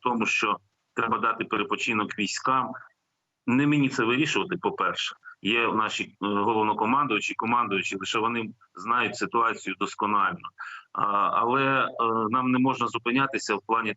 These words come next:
того, що ми йдемо в цьому темпі, у цьому русі, до того, що ми знищуємо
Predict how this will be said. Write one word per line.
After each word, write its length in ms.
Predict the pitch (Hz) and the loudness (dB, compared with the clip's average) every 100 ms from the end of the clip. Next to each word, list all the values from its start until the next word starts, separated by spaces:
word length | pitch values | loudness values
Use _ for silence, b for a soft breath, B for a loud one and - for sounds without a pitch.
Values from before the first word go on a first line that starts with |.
| - | 0
того, 200 | 123 107 | 2 2
що 240 | - 110 | 0 -2
ми 300 | 107 113 110 - | 0 2 0 -2
йдемо 400 | 104 139 147 131 | -4 2 2 2
в 40 | |
цьому 260 | - 110 104 | 0 0 0
темпі, 460 | 127 131 131 139 - B B - | 0 0 2 0 -2 B B -4
у 80 | 104 | 0
цьому 340 | 123 113 113 | 2 2 4
русі, 420 | 127 131 - 127 - - | 4 2 0 0 -2 -10
до 180 | 104 110 | -2 -2
того, 220 | 110 127 | 2 0
що 180 | 117 113 | 2 0
ми 120 | 107 | 0
знищуємо 580 | 101 113 107 - 107 104 | 0 0 0 0 0 -2